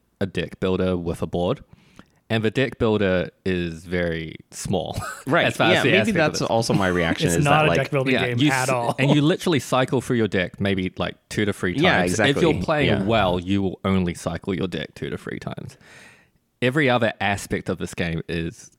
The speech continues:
Speaker 1: great. And, like, oh, well, deck builder is great, just, like, how it interacts with the other portions of the game is much better.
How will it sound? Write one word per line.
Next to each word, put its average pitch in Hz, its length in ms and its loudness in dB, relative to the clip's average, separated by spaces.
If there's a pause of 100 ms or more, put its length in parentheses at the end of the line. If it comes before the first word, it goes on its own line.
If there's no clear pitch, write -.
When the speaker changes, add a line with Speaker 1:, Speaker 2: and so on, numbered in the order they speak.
(100)
Speaker 1:
great. 82 400 -4
And, 90 460 0
like, 85 400 -6 (260)
oh, 180 160 0
well, 185 140 -6
deck 175 400 -2
builder 156 180 4
is 117 120 0
great, 117 260 0
just, - 180 -2
like, 101 160 0
how 123 260 0
it 107 280 -2 (260)
interacts 98 540 -2
with - 240 -6 (260)
the 98 140 0
other 95 160 4
portions 104 560 -2
of 87 80 0
the 87 80 -4
game 82 340 -4
is - 180 -8
much - 380 -2
better. - 300 -8